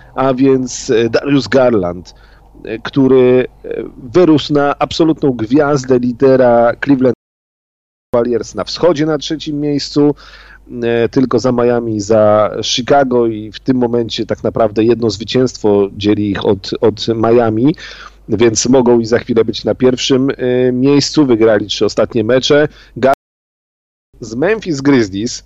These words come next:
w środę, e, sto piętnaście dziewięćdziesiąt dziewięć dla Cavs. Dziewiętnaście punktów, osiem asyst. Oczywiście media społecznościowe obiegła akcja, gdzie on daje no-look pasa do Evana Mobleya,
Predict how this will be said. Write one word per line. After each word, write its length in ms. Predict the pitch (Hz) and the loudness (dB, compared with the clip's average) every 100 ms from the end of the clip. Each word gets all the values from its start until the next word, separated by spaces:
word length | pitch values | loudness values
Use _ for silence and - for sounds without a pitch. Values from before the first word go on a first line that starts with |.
| _ | _
w 60 | - | -8
środę, 520 | 135 123 98 98 117 - _ _ _ - 117 117 113 | 0 2 2 -4 -6 -10 _ _ _ -16 -10 -6 -6
e, 60 | 110 | -4
sto 140 | 147 | -2
piętnaście 460 | 131 127 123 - 113 | -2 -2 -2 -4 -8
dziewięćdziesiąt 420 | 117 123 123 110 | -8 -8 -8 -2
dziewięć 340 | 117 104 95 | -2 -2 -4
dla 140 | 107 104 | -4 0
Cavs. 440 | 104 110 131 - - - - - | 0 0 -2 -8 -14 -20 -20 -2
Dziewiętnaście 520 | 147 190 180 165 180 | 2 2 2 0 -2
punktów, 440 | 135 104 120 110 - | -2 -4 -4 -4 0
osiem 320 | 226 196 156 | 2 2 -2
asyst. 560 | 131 113 107 110 - 135 - | -2 -6 -6 -8 -6 -6 -4
Oczywiście 400 | 156 156 175 190 | -4 -4 -2 -4
media 300 | 170 185 170 | 0 2 2
społecznościowe 680 | - 160 139 147 - 165 143 | 2 0 0 -2 0 0 2
obiegła 520 | 127 151 143 143 135 | 2 0 2 2 4
akcja, 420 | 151 156 - 139 | 2 -2 0 0
gdzie 260 | 123 123 131 | 0 0 0
on 180 | 127 127 | 0 -2
daje 320 | 120 123 131 | -2 2 2
no-look 360 | 131 131 127 - | 2 2 2 0
pasa 400 | 127 123 120 113 | 0 0 -2 0
do 320 | 123 123 131 | 2 2 2
Evana 280 | 127 131 123 | 0 -2 -2
Mobleya, 640 | 123 120 127 110 101 | 0 2 4 4 2